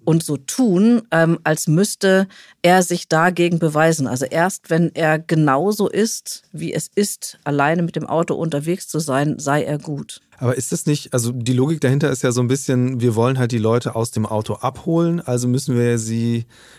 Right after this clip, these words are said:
Speaker 2: im Grunde überzeugen, dass es nicht schlechter ist, äh, mit der Bahn oder mit dem Bus zu fahren. Ist das so grundfalsch oder was wäre die bessere Alternative?
Speaker 1: Also, dass etwas gut ist,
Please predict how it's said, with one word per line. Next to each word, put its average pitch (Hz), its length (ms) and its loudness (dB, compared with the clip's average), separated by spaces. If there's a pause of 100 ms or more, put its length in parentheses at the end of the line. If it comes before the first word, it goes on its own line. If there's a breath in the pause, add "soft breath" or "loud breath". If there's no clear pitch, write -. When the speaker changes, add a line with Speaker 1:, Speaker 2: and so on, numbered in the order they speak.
Speaker 2:
im 123 140 0
Grunde 131 300 4
überzeugen, 139 920 0 (120)
dass 123 220 0
es 127 140 -4
nicht 120 300 -2 (140)
schlechter 123 720 -2
ist, 135 320 -6
äh, 123 540 -2 (100)
mit 123 480 -4
der 113 320 -2
Bahn 107 300 0
oder 104 120 -2
mit 107 140 -2
dem 104 80 -4
Bus 113 220 -6
zu 131 100 -10
fahren. 117 400 -2 (1200 loud breath)
Ist 143 180 -2
das 147 160 0
so 127 100 -4
grundfalsch 123 560 0
oder 131 140 2
was 123 180 -2
wäre 127 80 2
die 120 80 -2
bessere 117 320 0
Alternative? 104 760 -4 (3250)
Speaker 1:
Also, 180 160 4
dass 202 160 2
etwas 175 320 -2
gut 185 300 0
ist, - 440 -2